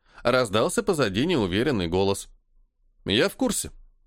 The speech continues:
А вдруг где-то за поворотом ждут друзья этих мертвецов?" Ухмыльнувшись, скосил я глаза на трупы светлых.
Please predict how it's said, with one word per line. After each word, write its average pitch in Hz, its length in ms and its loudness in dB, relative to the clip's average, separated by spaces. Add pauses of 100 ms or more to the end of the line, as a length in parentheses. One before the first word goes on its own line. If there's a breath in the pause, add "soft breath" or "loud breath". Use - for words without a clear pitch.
(380)
А 117 140 2
вдруг 214 240 0
где-то 147 240 0
за 123 100 -4
поворотом 127 520 0
ждут 113 240 0
друзья 110 440 0
этих 127 240 -2
мертвецов?" 123 560 -2 (600)
Ухмыльнувшись, 147 760 0
скосил 127 400 0
я 127 120 2
глаза 104 340 2
на 107 140 0
трупы 98 240 -2
светлых. 87 520 -4